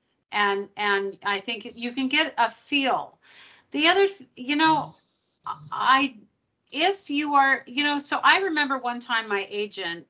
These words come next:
you know, again, this is in the prehistoric time, she asked me for seventeen copies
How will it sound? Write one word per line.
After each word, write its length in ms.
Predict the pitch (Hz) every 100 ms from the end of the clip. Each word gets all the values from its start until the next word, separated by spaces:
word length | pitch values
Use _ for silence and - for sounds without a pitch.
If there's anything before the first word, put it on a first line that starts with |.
| _
you 160 | 208 208
know, 80 | 196
again, 460 | 226 208 262 202 160
this 200 | 190 240
is 120 | 220
in 120 | 220
the 80 | 214
prehistoric 640 | - 220 208 - 226 226 226
time, 300 | 214 165 165
she 200 | - 220
asked 320 | 214 247 -
me 140 | 240
for 140 | 240 180
seventeen 1080 | - - 240 247 277 285 - 262 254 254
copies 840 | 254 - 233 247 196 147 147 -